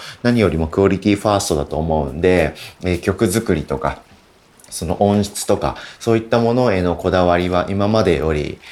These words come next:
もう爆発的にマシマシな感じになってきてますんで、えー、いい音でいい曲を、いい形で出せるように、いろいろな、えー、作戦を今立てて進行中でございます。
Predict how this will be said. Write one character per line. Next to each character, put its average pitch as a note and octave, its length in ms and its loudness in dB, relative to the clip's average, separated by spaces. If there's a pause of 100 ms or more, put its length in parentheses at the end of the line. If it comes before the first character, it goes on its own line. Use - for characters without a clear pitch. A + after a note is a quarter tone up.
(140)
も F2 160 0
う D2 80 -4
爆 E2+ 220 -2
発 - 300 -6
的 F#2+ 200 -2
に F#2 100 0
マ E2+ 220 0
シ G2 100 -2
マ F2+ 140 2
シ F2 140 -4
な D#2+ 120 -2
感 E2 200 -6
じ D2+ 80 -6
に D#2+ 100 -6
な F2+ 100 -2
っ - 60 -8
て D2+ 140 -8
き - 80 -14
て C#2 80 -12
ま C#2+ 160 -10
す - 140 -14
ん G2 100 -4
で、 C3+ 240 2 (220)
え G2 160 2
ー、 - 80 0
い A2 120 6
い - 60 2
音 F#2 240 2
で - 180 0
い G2 100 0
い E2 60 -6
曲 E2+ 340 0
を、 D2 160 0 (520)
い G#2 120 2
い - 40 -8
形 D#2+ 380 -6
で D#2+ 100 -2
出 E2+ 100 0
せ G2 140 2
る E2 100 0
よ D#2 180 0
う - 20 -2
に、 B2 320 0
い E2+ 40 -4
ろ E2 120 0
い D2 80 -6
ろ D#2 120 -4
な、 D#2+ 220 -2 (280)
え E2 120 -2
ー、 - 20 -4
作 - 240 -6
戦 D#2+ 220 -2
を D#2+ 100 -2
今 E2+ 180 -2
立 F#2+ 180 -2
て D2 120 -4
て D#2 240 -6 (280)
進 E2 240 -2
行 D2+ 200 -6
中 F2+ 200 0
で G#2+ 200 4
ご F2+ 140 -4
ざ E2+ 120 0
い - 80 -4
ま - 100 -6
す。 - 300 -4